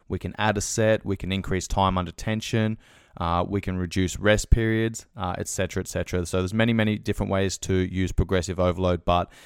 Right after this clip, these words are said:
uh, in this episode, I'm gonna give some specific examples. So, um, everyone knows the five-by-five protocol, okay, which is an excellent protocol for building strength in particular, but also a little bit of muscle.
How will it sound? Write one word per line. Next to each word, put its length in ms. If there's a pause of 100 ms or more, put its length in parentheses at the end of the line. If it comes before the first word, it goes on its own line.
(220)
uh, 300
in 440
this 380
episode, 560
I'm 140
gonna 140
give 300
some 360
specific 640
examples. 680
So, 380 (540)
um, 400
everyone 320
knows 260
the 80
five-by-five 840
protocol, 680
okay, 200
which 200
is 100
an 140
excellent 400
protocol 560
for 380
building 500
strength 540
in 120
particular, 480
but 200
also 340
a 20
little 200
bit 120
of 120
muscle. 520